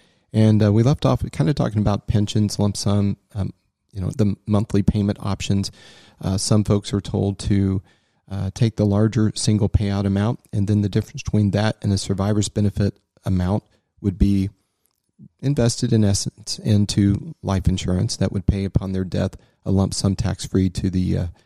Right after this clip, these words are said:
the beneficiary, that spouse or whoever would have otherwise received the joint benefit of a monthly payment had it been selected. Now, just let you know, that, that blows up a lot of times. People think about it, don't do it. Sounds good, but they don't implement.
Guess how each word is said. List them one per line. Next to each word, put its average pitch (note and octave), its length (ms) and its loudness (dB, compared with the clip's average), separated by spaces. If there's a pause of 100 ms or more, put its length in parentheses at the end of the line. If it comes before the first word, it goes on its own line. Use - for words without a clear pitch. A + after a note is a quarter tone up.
(220)
the - 80 -2
beneficiary, G#2 640 0 (400)
that F#2 220 -2
spouse F#2 520 -4
or F#2 240 2
whoever G#2 400 2
would F#2+ 140 0
have F2 100 -6
otherwise G#2+ 520 0
received G2+ 320 -2
the F#2 80 0
joint A#2 440 0
benefit F#2 560 -2
of F#2+ 160 -2
a F#2+ 60 2
monthly F#2 300 -2
payment F2+ 420 0
had G2 180 -2
it - 80 -8
been F2+ 160 -2
selected. - 500 -4 (500)
Now, B2 100 2
just B2+ 260 0 (400)
let A2+ 200 -2
you F#2+ 60 2
know, F#2+ 200 4
that, - 260 -2 (160)
that C3 160 0 (340)
blows G#2 340 2
up G#2+ 180 0
a - 40 0
lot F#2+ 200 0
of F#2 80 0
times. F2+ 360 -4 (240)
People - 260 4
think C#3 320 0
about A#2 300 2
it, A2+ 160 0 (100)
don't G#2 280 0
do F#2+ 200 6
it. G2 160 0 (240)
Sounds A#2+ 400 0
good, A2+ 300 2
but - 120 -2
they G#2+ 100 0
don't A2 180 2
implement. F#2+ 440 0